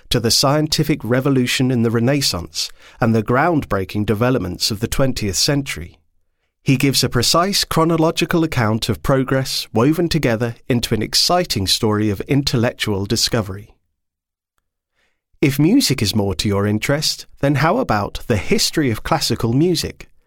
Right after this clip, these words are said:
catalogue number one three seven two nine,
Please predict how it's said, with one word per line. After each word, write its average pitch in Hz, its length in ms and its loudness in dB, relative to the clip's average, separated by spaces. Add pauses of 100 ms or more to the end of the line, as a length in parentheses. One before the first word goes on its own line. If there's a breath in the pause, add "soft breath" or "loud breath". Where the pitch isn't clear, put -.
(260)
catalogue 131 500 0
number 107 500 0
one 120 280 0
three 123 240 0
seven 104 480 0
two 110 220 0
nine, 107 440 -2